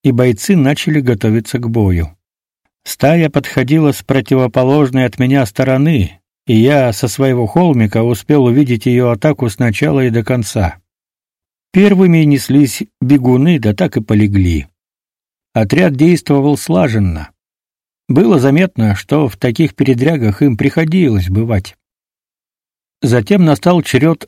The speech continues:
лотерейщиков и топтунов. Пулеметы щедро раздавали всем сестрам по серьгам,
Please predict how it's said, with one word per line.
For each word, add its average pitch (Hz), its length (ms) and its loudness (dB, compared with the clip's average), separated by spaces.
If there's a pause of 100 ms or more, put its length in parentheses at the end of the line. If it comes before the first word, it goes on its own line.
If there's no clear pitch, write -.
лотерейщиков 135 960 0
и 127 80 0
топтунов. 117 800 -2 (840)
Пулеметы 143 520 2
щедро 117 500 0
раздавали 117 520 0
всем 113 420 0
сестрам 117 520 -2
по 117 100 -4
серьгам, 120 580 -2